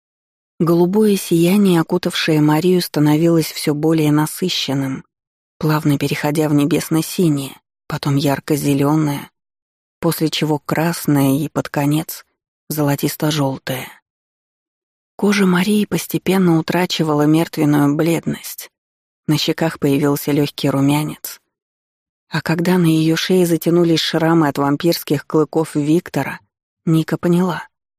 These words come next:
миссия выполнена. Словно в подтверждение этой мысли боль в руке мгновенно прошла.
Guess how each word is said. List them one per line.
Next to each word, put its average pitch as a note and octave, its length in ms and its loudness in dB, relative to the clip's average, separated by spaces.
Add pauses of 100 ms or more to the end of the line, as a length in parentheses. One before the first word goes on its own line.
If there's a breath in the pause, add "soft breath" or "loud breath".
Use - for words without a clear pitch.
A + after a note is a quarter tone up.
(280)
миссия E3+ 480 0
выполнена. C3+ 680 -4 (880)
Словно D#3+ 400 2
в - 80 -10
подтверждение E3 840 2
этой D3+ 180 0
мысли D#3 400 0
боль D3+ 260 0
в D#3+ 80 -6
руке D3 280 -2
мгновенно C#3 600 2
прошла. - 540 -8